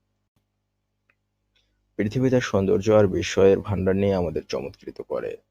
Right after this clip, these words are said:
আপনি কি এর মধ্যে কোনো স্থান ভ্রমণ করেছেন?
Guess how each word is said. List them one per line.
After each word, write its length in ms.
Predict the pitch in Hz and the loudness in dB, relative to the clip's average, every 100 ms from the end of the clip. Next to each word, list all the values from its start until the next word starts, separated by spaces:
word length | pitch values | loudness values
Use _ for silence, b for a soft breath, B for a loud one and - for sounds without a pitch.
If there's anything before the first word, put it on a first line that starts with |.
| _ _ _ _ _ _ - | _ _ _ _ _ _ -6
আপনি 260 | 87 - 104 | -6 -4 -8
কি 120 | - 101 | 0 0
এর 80 | |
মধ্যে 280 | 95 95 95 107 | 2 -2 -2 -4
কোনো 180 | 98 92 | -2 -2
স্থান 220 | 92 107 98 | -4 -4 -4
ভ্রমণ 260 | 104 104 101 | -2 -4 -2
করেছেন? 440 | 101 101 - - | -2 -4 -6 -12